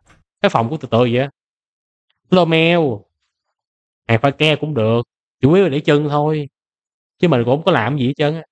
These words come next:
Nói chung là nếu có mô hình để chân thôi. Tôi có con, ờ, Optimus nè, để trên, trong phòng tôi ấy. Một con, ờ, thôi, sáu trăm K đấy,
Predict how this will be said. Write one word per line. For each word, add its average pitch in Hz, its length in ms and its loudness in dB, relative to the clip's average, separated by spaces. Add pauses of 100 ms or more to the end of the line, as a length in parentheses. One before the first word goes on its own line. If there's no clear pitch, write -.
(120)
Nói 165 80 -6
chung 147 220 -2
là 110 200 -2
nếu 147 140 -2
có 185 200 0
mô 151 160 0
hình 123 160 0
để 131 80 -4
chân 151 200 -2
thôi. 147 200 -4 (560)
Tôi 160 120 2
có 196 120 2
con, 156 340 2
ờ, 156 360 2
Optimus 175 460 2
nè, 120 220 -4
để 127 220 -2
trên, 147 220 -2
trong 143 200 -2
phòng 123 240 -2
tôi 147 200 2
ấy. 165 120 -4 (720)
Một 110 160 -2
con, 147 320 2
ờ, 147 120 -2
thôi, 143 300 0
sáu - 320 -4
trăm 147 180 -8
K - 40 -8
đấy, 147 400 0